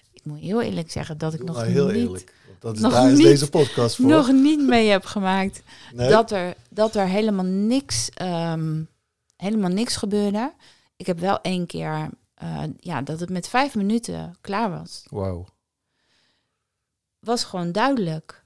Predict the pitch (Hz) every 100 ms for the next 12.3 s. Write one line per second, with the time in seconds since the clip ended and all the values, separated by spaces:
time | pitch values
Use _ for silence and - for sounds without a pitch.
0 | _ 139 113 - _ - 208 170 156 -
1 | 180 - 170 160 - - 185 175 - -
2 | _ _ _ _ _ _ _ _ _ _
3 | _ _ 220 214 175 160 214 294 _ _
4 | _ _ _ _ _ _ _ _ _ 226
5 | 220 254 302 - _ _ - 233 - _
6 | _ _ 254 226 120 104 104 98 101 101
7 | 92 104 95 101 98 92 - _ _ 269
8 | - 226 202 185 185 185 185 208 190 175
9 | 156 151 160 165 160 160 175 175 _ _
10 | _ _ _ _ _ _ _ _ _ _
11 | 190 180 175 - - 147 156 156 151 151
12 | 151 170